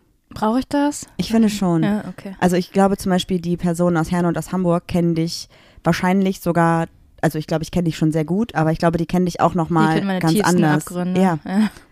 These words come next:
Speaker 2: Da kannten wir uns halt noch nicht.
Speaker 1: Ja.
Speaker 2: Und deswegen ist es vielleicht was anderes, wenn du mit denen halt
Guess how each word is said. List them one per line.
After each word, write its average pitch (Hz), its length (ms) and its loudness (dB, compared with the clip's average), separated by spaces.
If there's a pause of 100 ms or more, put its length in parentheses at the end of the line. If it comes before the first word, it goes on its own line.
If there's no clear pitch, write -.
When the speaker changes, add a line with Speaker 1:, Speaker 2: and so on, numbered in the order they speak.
(120)
Speaker 2:
Da 165 280 2
kannten 165 220 -4
wir 185 100 2
uns 160 140 0
halt 175 120 8
noch 175 180 6
nicht. 160 240 4 (260)
Speaker 1:
Ja. 196 140 -2
Speaker 2:
Und 175 180 -4
deswegen 180 280 -2
ist 175 80 -4
es 175 120 -6
vielleicht 170 160 -4
was 170 120 -4
anderes, 180 340 -2
wenn 160 100 0
du 156 60 2
mit 160 160 0
denen 165 240 2
halt 156 180 -2